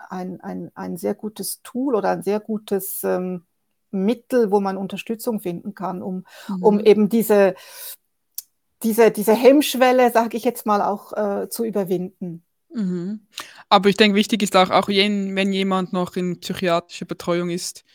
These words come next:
Speaker 2: kann man trotzdem parallel auch mit, äh, mit Emotionscoaching, ähm,
Speaker 1: Genau.
Speaker 2: mit unterstützen.
Speaker 1: Genau.
Speaker 2: Mhm.
Speaker 1: Also idealerweise informiert der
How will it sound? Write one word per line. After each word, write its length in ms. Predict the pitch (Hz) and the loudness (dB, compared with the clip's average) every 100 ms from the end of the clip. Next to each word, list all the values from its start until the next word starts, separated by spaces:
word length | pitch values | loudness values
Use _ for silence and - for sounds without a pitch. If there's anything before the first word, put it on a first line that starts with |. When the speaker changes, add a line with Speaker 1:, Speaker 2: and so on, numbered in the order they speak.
| _ _ _ _ _ - | _ _ _ _ _ -6
Speaker 2:
kann 160 | 185 | -2
man 120 | 180 | -2
trotzdem 400 | 170 214 - 196 | 0 0 0 -2
parallel 640 | 185 175 170 196 196 160 - | 0 2 4 4 4 2 0
auch 260 | 147 151 | -2 -2
mit, 360 | 180 165 - 175 | -4 -8 -10 -6
äh, 140 | 170 | -4
mit 340 | 175 170 - 170 | -4 -8 -8 -8
Emotionscoaching, 1200 | 170 165 - 170 170 - 175 170 - 170 165 240 | -6 -6 -6 -6 -8 -6 -6 -4 -4 -4 0 2
ähm, 200 | 208 202 | 2 0
Speaker 1:
Genau. 420 | 185 190 196 202 | 0 0 2 0
Speaker 2:
mit 340 | 175 208 269 262 | 0 0 0 0
unterstützen. 880 | 254 165 - 170 - - 156 151 123 _ - | -4 -4 -6 -8 -10 -12 -12 -14 -16 _ -2
Speaker 1:
Genau. 380 | 285 233 180 180 | 2 4 4 2
Speaker 2:
Mhm. 40 | - | 0
Speaker 1:
Also 180 | 220 226 | 0 0
idealerweise 960 | 233 233 226 262 240 220 220 226 220 | 2 4 6 4 4 2 2 -2 -2
informiert 720 | - 233 220 226 214 277 339 311 | -2 -6 -4 -4 -2 -2 -4 -2
der 220 | 294 | -4